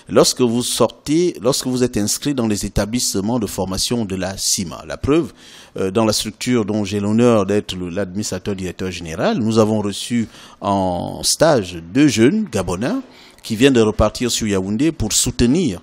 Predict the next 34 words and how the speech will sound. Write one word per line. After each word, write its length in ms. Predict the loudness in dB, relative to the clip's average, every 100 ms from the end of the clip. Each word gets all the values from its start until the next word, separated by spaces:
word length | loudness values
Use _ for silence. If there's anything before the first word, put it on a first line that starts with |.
| -16 -20 -10
afin 260 | -8 -2 2
d'obtenir 440 | 2 0 2 4
leur 180 | 4 4
master 520 | 2 -2 0 0 0 -4 -12
en 80 | -8
assurance. 600 | -6 -8 -10 -14 -14 -16 -20 -20 -8
C'est 220 | -2 4
un 80 | 6
secteur 480 | 6 4 2 2 -2
qui 340 | -6 -6 -6 _ _
n'est 140 | -2 0
pas 120 | 0
fermé. 440 | 2 2 2 0
S'il 240 | -2 0 2
était 200 | 2 0
fermé, 480 | 0 -2 0 -2 -4 -14 -20 -16 -4
euh, 300 | -2 0 0
je 160 | 0
n'aurais 260 | 2 4 2
pas 160 | 2 -2
pu 180 | 2
intégrer 360 | 2 2 0 -2
ce 100 | -2
secteur 380 | -6 -4 -2 -2
en 40 |
mille 140 | -2 -6
neuf 100 | -6
cent 160 | -8
quatre-vingt-quinze 720 | -8 -10 -12 -6 -2 -2 -2 -4
pour 520 | 0 4 6 4 2 0
accéder 500 | -4 -2 0 2 4
à 40 | 4
la 100 | 2
formation 600 | -2 -8 -6 -4 -4 -6